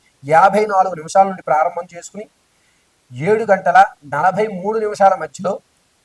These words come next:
క్రోష్మాండ దీపాన్ని వెలిగించడం, ఆ వెలిగిన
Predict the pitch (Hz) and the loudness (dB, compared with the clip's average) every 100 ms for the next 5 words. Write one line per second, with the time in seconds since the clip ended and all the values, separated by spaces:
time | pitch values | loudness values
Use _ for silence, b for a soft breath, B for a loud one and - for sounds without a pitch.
0 | - 160 160 - 214 208 156 160 151 151 | -12 -8 -8 -4 -4 -4 -6 -4 -4 -4
1 | - _ 143 151 147 139 131 - _ _ | -10 _ -16 -12 -8 -6 -8 -10 _ _
2 | _ _ _ _ _ _ _ - 175 175 | _ _ _ _ _ _ _ 0 2 2
3 | 190 220 214 202 | -2 -8 -4 -2